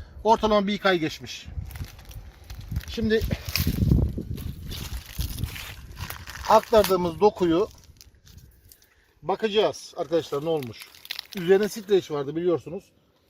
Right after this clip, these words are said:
Şu arkadan çizeceğim. Komplesini çıkaracağım. Daha önce bunun üzerinde siyah bandaj vardı, onu çıkardık. Evet, streçimize baktık.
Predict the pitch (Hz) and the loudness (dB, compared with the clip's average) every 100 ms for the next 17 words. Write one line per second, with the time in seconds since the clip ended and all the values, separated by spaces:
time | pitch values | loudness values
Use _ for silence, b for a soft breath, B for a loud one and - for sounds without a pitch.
0 | _ - 180 175 180 165 - 170 165 156 | _ -2 2 2 2 -2 -4 -10 -2 -2
1 | 170 - - - - - - - - - | -2 -6 -18 -18 -16 -18 -20 -20 -20 -20
2 | - - 175 160 151 135 131 151 151 156 | -14 0 0 0 -6 -6 -6 -2 -2 0
3 | 160 160 - - - _ - _ _ _ | -2 -2 -14 -20 -20 _ -20 _ _ _
4 | _ _ - - - 139 156 185 185 185 | _ _ -16 -14 -4 2 6 6 6 4
5 | 190 180 180 180 185 180 165 180 190 190 | 4 4 4 8 6 6 4 4 6 6
6 | 180 185 180 160 147 180 - 160 151 139 | 8 6 6 4 4 0 -2 0 0 0
7 | - - - - - - - - - - | -6 -8 -14 -16 -14 -16 -18 -20 -16 -16
8 | - - - - - - - - - - | -18 -20 -20 -20 -20 -20 -20 -20 -20 -20
9 | _ _ _ - - - - - 151 135 | _ _ _ -20 -20 -20 -20 -10 -4 -4
10 | 110 - - 165 151 151 143 139 127 - | -4 -8 0 2 2 0 0 0 0 -2